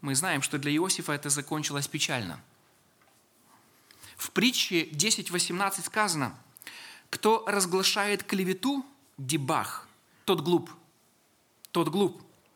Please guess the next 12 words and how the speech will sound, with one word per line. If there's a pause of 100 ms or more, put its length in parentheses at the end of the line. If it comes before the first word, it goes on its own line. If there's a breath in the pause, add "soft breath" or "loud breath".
(640 loud breath)
Человек,
разглашающий
правдивую
информацию, (260 loud breath)
но
которая
позорит
другого
человека, (680)
не
имеет
мудрости.